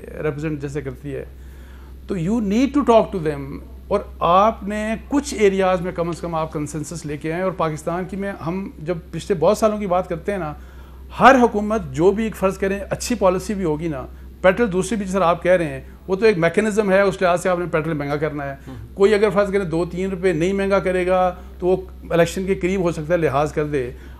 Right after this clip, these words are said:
Speaker 1: otherwise हर कोई ये करता है। opposition का वही role होता है जो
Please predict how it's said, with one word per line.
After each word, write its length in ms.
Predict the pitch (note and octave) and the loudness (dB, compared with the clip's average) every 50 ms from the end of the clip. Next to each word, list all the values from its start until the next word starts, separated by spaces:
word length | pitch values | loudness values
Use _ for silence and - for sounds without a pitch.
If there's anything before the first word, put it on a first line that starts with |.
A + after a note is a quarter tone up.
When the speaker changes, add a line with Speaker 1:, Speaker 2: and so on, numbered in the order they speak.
| - - E3+ | -4 0 2
Speaker 1:
otherwise 400 | F#3 F#3+ A3 G#3+ G#3+ A3 A3 F#3+ | 2 2 2 2 4 4 4 2
हर 200 | C3+ D#3 F3+ F#3+ | 2 2 0 2
कोई 160 | F#3 A3+ A3+ | 2 0 0
ये 120 | A3+ A#3 | 0 0
करता 260 | G3 G#3+ G#3 E3+ G#3+ A3 | 0 0 0 2 2 2
है। 80 | G#3+ | 4
opposition 420 | F#3+ E3 F3 F3+ F3 E3+ F#3 G3+ G3 | 2 2 0 -4 -6 -4 -4 0 0
का 80 | G#3 | 0
वही 220 | G3+ F#3 G3+ G#3 A3 | 2 4 4 4 6
role 220 | G3+ G3 G3 G3 | 6 4 4 4
होता 220 | F#3 F3 D#3 F#3 | 2 2 2 2
है 60 | F#3 F3 | 2 2
जो 200 | F3+ F3+ E3+ | 0 -2 -2